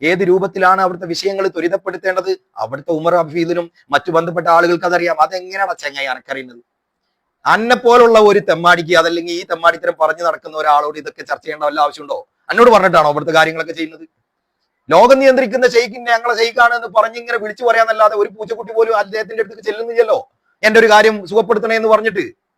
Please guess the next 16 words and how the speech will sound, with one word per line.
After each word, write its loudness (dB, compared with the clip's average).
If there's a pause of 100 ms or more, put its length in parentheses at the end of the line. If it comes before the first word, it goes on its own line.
(120)
ഏ? 0 (880)
അപ്പൊ 4 (160)
അതിന്റെ 2
വിഷമത്തിലാണ്. 0 (240)
ഉസ്താദിന് 4
അവമതിപ്പ് 0
ഉണ്ടാക്കാൻ 0
വേണ്ടി -6
രാവന്തിയോളം 2
പണിയെടുത്തിട്ടും 0 (340)
ഒരു 6 (120)
ചുക്കും -6
നിങ്ങളെ 0
കൊണ്ട് -2
ചെയ്യാൻ 2
പറ്റുന്നില്ല -2